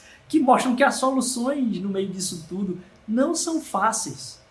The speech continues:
A gente precisa, ah, na verdade, crescer durante esse tempo pra lidar com ele da maneira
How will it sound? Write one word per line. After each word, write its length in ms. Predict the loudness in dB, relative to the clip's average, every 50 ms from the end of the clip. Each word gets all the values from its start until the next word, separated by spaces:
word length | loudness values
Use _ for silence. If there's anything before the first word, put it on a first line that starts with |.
| -20 _ -20 _ _ _ _
A 100 | -2 0
gente 220 | 2 2 0 0 0
precisa, 680 | 0 0 0 2 0 0 0 2 2 2 2 2 -4 -14 -18 -4 4
ah, 160 | 6 6 6
na 140 | 6 4 4
verdade, 420 | 4 4 4 6 4 4 4 -2 -8 -8
crescer 920 | 0 4 4 6 6 6 4 4 4 6 6 6 6 4 2 -4 -12 -16 -18 -6
durante 380 | -2 0 2 2 2 0 0
esse 280 | -2 -2 -2 -4 -4 -2
tempo 260 | -2 -2 -2 -2 -6
pra 240 | -4 2 2 4 4
lidar 540 | 4 2 0 4 6 8 8 8 6 0 -4
com 160 | -4 0 2
ele 160 | 2 2 2
da 100 | 2 0
maneira 540 | 0 0 0 0 2 2 2 2 0 -2 -4